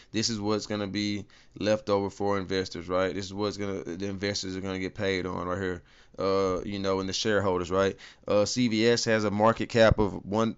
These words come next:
uh, a hundred and thirty-four point twenty-two billion dollars. Significantly bigger market cap. Again, it's a bigger company, okay? Um, when it comes to the dividend that they pay, Walgreens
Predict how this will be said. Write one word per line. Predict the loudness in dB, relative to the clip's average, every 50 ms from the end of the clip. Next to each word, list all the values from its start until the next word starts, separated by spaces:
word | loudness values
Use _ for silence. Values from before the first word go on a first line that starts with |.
| -4 0
uh, | 0
a | 2 2 2 2 2 2 0
hundred | 0 0 0 0 2 2 0 0
and | 0 4
thirty-four | 4 6 6 6 4 2 4 4 4 4
point | 2 0 -2 0 0 -2 -4 -6
twenty-two | -6 -4 -2 -2 -2 -4 -2 -2 0 0
billion | 0 2 2 2 2 2 2 0 0 0
dollars. | 0 0 0 0 -4 -8 -16 -20 -20 -20 -20 -20 -20 -20 -20 _ _ _ _ _ -20 -20 _ _ _ -14 -14 -14 _ -6 -2
Significantly | 0 0 0 2 2 2 2 2 0 -2 -2 0 0 0
bigger | 0 0 0 0 0
market | 0 0 0 0 -2 -6
cap. | -4 -4 -4 -4 -4 -8 -20 -20 -20 _ -20 -20 -10 _ -2
Again, | -2 0 0 2 2 2 2 0
it's | 0 -2
a | -4
bigger | -2 0 2 2 4 4 2
company, | 2 0 -2 -2 -2 -4 -8 -10 -12 -16 -20 -20 -20 -20 -20 -18 -6 -4
okay? | -2 -2 2 4 4 4 4 2 -2 -6 _ -20 -20 -20 -20 -14 _ -2
Um, | 0 0 2 2 2 2
when | 2 2
it | 2
comes | 2 2 2 4 4
to | 2 2
the | 0 -2
dividend | -2 0 2 2 2 2 2 0 2 2 0
that | 0 0
they | -2 -2
pay, | 0 2 2 2 2 0 -2 -4 -10 -18 -20 -20 -18 -8 0
Walgreens | 4 6 8 8 8 6 6 4 2 2 2 0 0 -2 -4